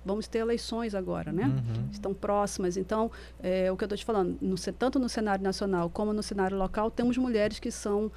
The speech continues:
Speaker 1: candidatas. E, assim, tanto elas e a população que está nos ouvindo,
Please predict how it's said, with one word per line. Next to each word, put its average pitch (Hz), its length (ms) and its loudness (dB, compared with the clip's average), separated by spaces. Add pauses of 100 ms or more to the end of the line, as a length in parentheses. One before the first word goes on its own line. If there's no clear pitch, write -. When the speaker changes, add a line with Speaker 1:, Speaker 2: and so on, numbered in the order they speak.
(260)
Speaker 1:
candidatas. 190 880 0 (300)
E, 269 320 4
assim, 180 400 0 (260)
tanto 302 360 4
elas 175 420 2 (320)
e 202 400 -2 (420)
a 226 80 -2
população 277 480 4
que 254 120 -4
está 226 280 -4
nos 220 160 -4
ouvindo, 196 520 0